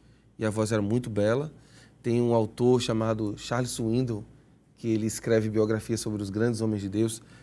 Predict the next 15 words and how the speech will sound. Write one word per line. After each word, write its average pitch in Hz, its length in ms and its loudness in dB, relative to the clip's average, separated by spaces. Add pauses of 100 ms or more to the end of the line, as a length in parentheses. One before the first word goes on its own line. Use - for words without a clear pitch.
(220)
né? 101 180 -2
Um 117 100 2
livro 107 240 0
muito 113 240 -2
bom, 104 260 -2 (400)
e 107 300 2
ele 110 160 6
comentando 131 500 4
sobre 117 320 2
a 113 80 4
voz 113 260 2
que - 80 -2
Paulo 107 300 0
ouviu, 110 320 -2
né? 113 240 -4